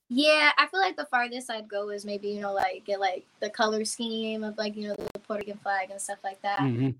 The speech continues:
Speaker 1: But, I mean, as of right now, I come out saying that I'm from Yauco, Puerto Rico. So I
Speaker 2: Got you.
Speaker 1: feel I'm still representing my pueblo in the day, but I feel like just so many people already try to, like, feed into that Puerto Rican gimmick a lot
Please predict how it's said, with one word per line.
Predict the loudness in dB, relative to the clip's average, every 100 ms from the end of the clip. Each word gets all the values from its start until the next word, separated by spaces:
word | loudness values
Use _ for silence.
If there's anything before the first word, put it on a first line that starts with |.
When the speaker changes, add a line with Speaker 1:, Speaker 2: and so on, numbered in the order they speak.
| _ 10
Speaker 1:
But, | 10 10
I | 6
mean, | 6 0 -2 0
as | 0 2
of | -2
right | -2
now, | 0 -2
I |
come | -4 -2
out | 2 0 -2
saying | -8 -8 -8
that | -10
I'm | -8
from | -10 -8
Yauco, | -12 -12 -16 -18
Puerto | -18 -18
Rico. | -18 -18 -18 -18 _ _ _ _ _
So | -2 2
I | 2
Speaker 2:
Got | 2
you. | -6
Speaker 1:
feel | -6 _ _ _
I'm | 0 0
still | -4 -6 -2 -4 -6 -10
representing | -10 -10 -8
my | -8
pueblo | -4 -4 -4
in | -8
the | -8
day, | -6 -2 -2 0
but | -2
I | -2
feel | -6
like | -8 -8
just | -10 -8 -6
so | -4
many | -4 -6
people | -6 -6 -2
already | -4 -2 -4
try | -2 -4 -4
to, |
like, | -8 -12 _
feed | -8 -6
into | -8 -8 -8
that | -8 -10 _
Puerto | -10 -8
Rican | -8 -8 -10 -10
gimmick | -6 -6 -4
a | -4
lot | -2 -2 -4